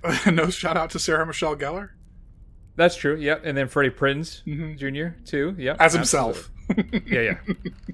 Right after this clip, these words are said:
Speaker 2: So, uh, lots of people show up. And I love, too, Amy Sedaris, who plays the doctor who operates on,
Speaker 1: Yeah.
Speaker 2: uh, Randall.
Speaker 1: Yeah.
Speaker 2: I adore her. <laughs> She
Speaker 1: She was
Speaker 2: is
Speaker 1: funny.
Speaker 2: great in this.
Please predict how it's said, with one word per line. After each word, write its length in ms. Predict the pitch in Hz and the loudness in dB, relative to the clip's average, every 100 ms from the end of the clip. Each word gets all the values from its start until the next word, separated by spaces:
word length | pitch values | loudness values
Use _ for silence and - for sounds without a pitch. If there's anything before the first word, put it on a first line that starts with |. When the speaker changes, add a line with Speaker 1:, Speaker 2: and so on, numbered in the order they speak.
| - - - - - - | -14 -16 -16 -20 -18 -14
Speaker 2:
So, 420 | - 160 135 120 | 4 8 10 8
uh, 380 | 123 127 123 117 131 | 6 4 6 4 2
lots 460 | 127 139 156 - | 4 6 6 4
of 100 | 139 | -4
people 400 | 131 117 92 90 - | -4 -8 -8 -12 -12
show 200 | - 113 | -6 -6
up. 120 | 98 | 2
And 80 | 139 | 8
I 60 | |
love, 260 | 240 277 262 | 10 10 8
too, 200 | 254 240 | 2 2
Amy 260 | 180 202 220 | 2 2 2
Sedaris, 580 | - 160 151 151 131 - | 2 6 8 8 4 0
who 100 | 135 | -2
plays 260 | 139 135 | 2 2
the 80 | 123 | 0
doctor 460 | 107 123 131 117 107 | 0 0 0 -4 -2
who 80 | 107 | 0
operates 640 | 110 110 113 117 117 - - - - - - - | 0 0 2 2 -2 -10 -18 -20 -20 -20 -18 -4
on, 300 | 127 127 123 | 0 2 2
Speaker 1:
Yeah. 300 | 135 131 131 | 2 4 4
Speaker 2:
uh, 60 | |
Randall. 520 | 135 135 135 143 147 123 | 4 2 4 2 0 -2
Speaker 1:
Yeah. 120 | 113 | 0
Speaker 2:
I 60 | 135 | 4
adore 640 | 120 104 - 113 110 120 | 4 0 -4 -2 2 0
her. 320 | 120 131 131 - | 2 2 0 -2
<laughs> 420 | - - - 262 | -14 -14 -8 -6
She 240 | - - 147 | -4 -2 -2
Speaker 1:
She 80 | 160 | 0
was 120 | 113 | -2
Speaker 2:
is 60 | - | -4
Speaker 1:
funny. 260 | 120 104 | -6 -4
Speaker 2:
great 240 | 101 107 104 | -2 -4 -6
in 140 | 90 | -16
this. 240 | 90 - | -16 -18